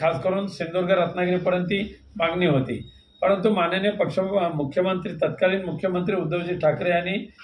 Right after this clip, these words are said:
मुंबईला गेल्यानंतर मीटिंग घेऊन ठरवलं की वेंगुर्ल्याच्याच, म-, म-, वेंगुर्ला ते पालघरचा शेवटचा टोक, म्हणजे सिंधुदुर्गचं शिरोड्यापासून ते पालघरच्या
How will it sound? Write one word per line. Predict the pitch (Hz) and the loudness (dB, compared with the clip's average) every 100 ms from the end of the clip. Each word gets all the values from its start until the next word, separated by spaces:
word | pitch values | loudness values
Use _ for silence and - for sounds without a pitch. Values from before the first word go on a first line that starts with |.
| - | -10
मुंबईला | 151 156 175 208 214 | -4 0 4 6 6
गेल्यानंतर | 196 190 196 180 208 | 4 2 0 0 0
मीटिंग | 180 175 - 180 | 0 -2 -2 -2
घेऊन | 180 165 | 0 0
ठरवलं | 139 151 151 143 151 - - _ _ | 2 4 4 4 2 -2 -18 _ _
की | - 220 240 - - _ _ _ _ _ _ _ - | 0 2 2 0 -8 _ _ _ _ _ _ _ -2
वेंगुर्ल्याच्याच, | 139 160 196 208 220 214 214 208 - - - - | 0 2 4 4 4 2 4 4 2 -8 -18 -10
म-, | 165 180 175 175 165 160 160 156 | -6 -2 2 4 6 6 4 2
म-, | 156 156 147 | 0 2 2
वेंगुर्ला | 143 165 190 180 139 131 - - _ _ _ - | 2 2 2 4 4 2 -4 -16 _ _ _ -2
ते | 208 226 254 - - _ - | 4 4 4 -2 -12 _ -2
पालघरचा | 190 185 190 202 196 190 | 2 4 4 4 4 2
शेवटचा | - 175 156 175 | 2 2 2 2
टोक, | 143 147 120 | 2 2 0
म्हणजे | 131 131 | -2 -4
सिंधुदुर्गचं | - 147 180 180 180 185 190 196 202 - _ _ | -2 -2 0 2 2 2 4 4 2 -4 _ _
शिरोड्यापासून | - 165 175 208 196 185 175 - 208 202 | -8 0 4 6 6 4 2 2 0 2
ते | 226 | 0
पालघरच्या | - 170 165 180 165 196 185 | 2 2 4 2 2 0 0